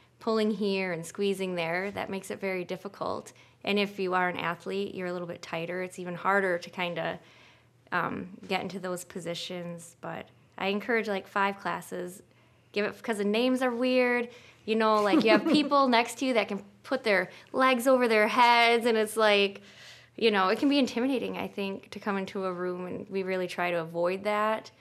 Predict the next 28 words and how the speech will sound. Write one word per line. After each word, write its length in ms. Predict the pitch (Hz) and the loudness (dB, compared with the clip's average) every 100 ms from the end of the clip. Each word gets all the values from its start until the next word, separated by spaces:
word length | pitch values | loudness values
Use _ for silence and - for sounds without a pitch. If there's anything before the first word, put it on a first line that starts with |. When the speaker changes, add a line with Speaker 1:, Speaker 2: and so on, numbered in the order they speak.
| _ _ - | _ _ -10
Speaker 1:
um, 220 | 180 180 | -8 -6
and 80 | 180 | -8
try 180 | 175 180 | -8 -8
to 80 | 170 | -4
welcome 320 | 170 165 175 | -4 -4 -8
everybody 460 | - 170 165 170 170 | -10 -10 -10 -10 -10
no 100 | 170 | -12
matter 400 | 170 170 175 175 _ _ _ _ _ _ _ - | -12 -12 -14 -16 _ _ _ _ _ _ _ -6
where 300 | 202 196 196 | 0 2 4
they 120 | 185 | 4
are 280 | 180 180 185 | 4 4 2
in 100 | 185 | -2
their 160 | 180 | -4
journey. 460 | 175 180 175 180 180 | -4 -4 -4 -6 -6
But 260 | 175 160 - - - _ | -4 -4 -6 -16 -20 _
I 40 | 196 | -4
think 180 | 233 220 | 0 0
you 60 | 202 | -2
just 160 | 196 | -4
have 160 | 190 185 | -6 -6
to 60 | 190 | -10
keep 400 | - 185 - - _ _ - | -6 -6 -8 -16 _ _ -14
trying, 520 | - 160 175 196 202 | -6 -4 -2 -2 -2
and 80 | 170 | -4
it's 200 | - - | -8 -8
needed. 560 | 185 185 180 196 208 208 | -6 -4 -4 -4 -6 -8
And, 320 | 190 185 - | -10 -10 -12
um, 400 | 190 196 196 180 | -12 -14 -14 -16